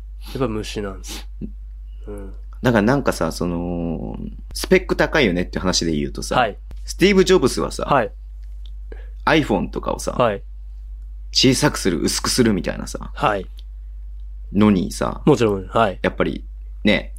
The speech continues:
Speaker 2: やってたわけじゃないですか。
Speaker 1: はい。
Speaker 2: Appleって未だにそうじゃないですか。
Speaker 1: はい。
Speaker 2: うん。人間をこうなんか、まあ、性能は違ったとしても、
Speaker 1: はい。
Speaker 2: 小型化するっていう風になってくるとさ、昆虫って別にあのサイズじゃなくてもいいわけじゃん。
Speaker 1: もちろん。
Speaker 2: でもなんであんなちっちゃいのかなとか思ってさ。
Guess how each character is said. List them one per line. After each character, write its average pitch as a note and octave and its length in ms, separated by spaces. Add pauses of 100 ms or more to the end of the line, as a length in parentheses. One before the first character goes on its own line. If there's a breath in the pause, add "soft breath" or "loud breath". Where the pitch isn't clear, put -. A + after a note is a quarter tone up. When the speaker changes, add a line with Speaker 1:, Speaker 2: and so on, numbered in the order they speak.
Speaker 2:
や F#2+ 120
っ - 20
て B2+ 100
た G2 80
わ F2+ 60
け - 80
じ - 60
ゃ - 20
な - 20
い - 40
で - 60
す - 20
か。 - 100
Speaker 1:
は A2 80
い。 - 20
Speaker 2:
Apple - 140
っ - 40
て - 60
未 G2 160
だ G2 80
に G2 60
そ - 120
う - 40
じ - 60
ゃ - 40
な C2+ 60
い - 40
で - 60
す - 60
か。 A#2 80
Speaker 1:
は A2 100
い。 - 160
Speaker 2:
う F2+ 60
ん。 - 880
人 E4+ 340
間 E4+ 380
を D#4 80
こ C#4 300
う - 20
な C4+ 100
ん - 100
か、 - 140
ま E3+ 100
あ、 - 40
性 G#3+ 240
能 A#3+ 120
は C#4 80
違 - 220
っ F#3 100
た G3 140
と G3+ 80
し - 80
て - 100
も、 - 120
Speaker 1:
は - 120
い。 - 160 (680 soft breath)
Speaker 2:
小 - 160
型 D#3 220
化 D#3+ 140
す D3+ 140
る C#3+ 80
っ - 20
て - 240
い F#2 40
う - 20
風 F2+ 120
に F2 60
な F#2+ 80
っ F#2+ 100
て - 120
く - 100
る - 80
と - 100
さ、 - 280 (460)
昆 G3 240
虫 F#3 200
っ - 40
て - 100
別 D3+ 160
に C3+ 60
あ A#2 80
の D3 100
サ F3 160
イ D3 40
ズ G#2 60
じ D2+ 80
ゃ D#2 60
な F#2 100
く - 60
て F#2 80
も E2+ 80
い F#2+ 60
い F2+ 60
わ - 80
け - 80
じ - 100
ゃ - 40
ん。 - 20
Speaker 1:
も C3 120
ち - 140
ろ G#2 160
ん。 F#2 60 (540 loud breath)
Speaker 2:
で E3+ 80
も E3 80
な F#3 160
ん A3+ 60
で C3+ 60
あ A2+ 60
ん G#2+ 40
な G2+ 80
ち - 180
っ - 40
ち A#2+ 100
ゃ G#2 80
い - 20
の E2 100
か D2 120
な C#2 160
と - 100
か A1 100
思 G#1 140
っ - 20
て - 140
さ。 - 200